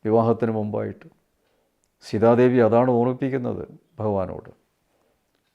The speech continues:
പക്ഷേ ഇന്ന് അങ്ങനെയുള്ള കൗൺസിലിംഗ് നമ്മുടെ ഹൈന്ദവ ധർമ്മത്തിലില്ല.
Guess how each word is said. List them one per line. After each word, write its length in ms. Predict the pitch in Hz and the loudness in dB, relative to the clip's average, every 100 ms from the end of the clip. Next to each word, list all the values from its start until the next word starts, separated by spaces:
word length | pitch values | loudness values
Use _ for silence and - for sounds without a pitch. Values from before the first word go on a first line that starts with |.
| - | -10
പക്ഷേ 160 | - | -4
ഇന്ന് 160 | 117 123 | -2 0
അങ്ങനെയുള്ള 400 | 117 123 131 131 | 0 2 2 4
കൗൺസിലിംഗ് 640 | 120 117 113 - 123 123 123 | 4 2 0 -2 -2 -2 -4
നമ്മുടെ 240 | 120 120 | -4 -4
ഹൈന്ദവ 420 | 113 113 117 120 | -4 -4 -2 -2
ധർമ്മത്തിലില്ല. 760 | 117 113 117 117 113 110 110 | -2 -4 -4 -6 -6 -6 -8